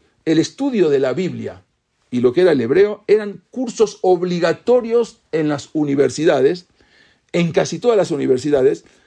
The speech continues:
y los estudiantes podían elegir si comenzar sus discursos en hebreo, en latín o en griego. En la época de la Revolución de Estados Unidos, empezó un interés impresionante. El conocimiento del hebreo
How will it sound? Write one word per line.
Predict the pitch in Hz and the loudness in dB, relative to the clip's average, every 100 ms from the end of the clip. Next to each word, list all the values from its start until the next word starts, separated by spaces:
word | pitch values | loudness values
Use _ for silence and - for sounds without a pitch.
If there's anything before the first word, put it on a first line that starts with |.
| _ _ _ - | _ _ _ -6
y | 185 | 0
los | 185 | 0
estudiantes | 185 185 208 254 220 - | 0 -2 0 0 0 0
podían | 170 214 190 | 2 2 0
elegir | 151 143 170 175 - _ _ _ _ _ | -4 -4 -2 -2 -4 _ _ _ _ _
si | _ - 175 - _ | _ -6 -6 -6 _
comenzar | - 127 131 127 175 | -4 -2 -2 0 0
sus | 170 135 | 0 -6
discursos | 127 160 160 135 135 | -4 -6 -4 -6 -4
en | 123 | -4
hebreo, | 123 185 180 180 - | -2 0 0 -2 -4
en | 123 123 | -10 -8
latín | 120 165 214 359 _ - | -8 -6 -8 -8 _ -8
o | 127 | -6
en | 123 | -6
griego. | 202 196 90 - _ _ _ _ - _ _ _ _ _ _ _ 135 | -2 -2 -2 -18 _ _ _ _ -20 _ _ _ _ _ _ _ -6
En | |
la | 139 202 | 0 0
época | - 185 143 | 0 -2 0
de | 123 | 0
la | 117 110 107 104 95 | 0 -2 -4 -6 -10
Revolución | 101 107 104 104 156 | -10 -6 -6 -4 -4
de | 123 | -2
Estados | 143 139 117 | 0 0 0
Unidos, | 131 131 123 139 _ _ _ _ _ _ _ _ - | -4 -2 -4 -6 _ _ _ _ _ _ _ _ -12
empezó | 120 131 185 | -6 -4 -4
un | 185 | -4
interés | 139 135 139 127 | -2 0 0 -2
impresionante. | 139 120 117 117 120 104 90 98 | -6 -4 -4 -2 -4 -6 -8 -10
El | |
conocimiento | 101 120 120 127 147 170 147 | -6 -8 -6 -8 -6 -2 2
del | 127 | 2
hebreo | 120 143 143 117 | 2 0 0 0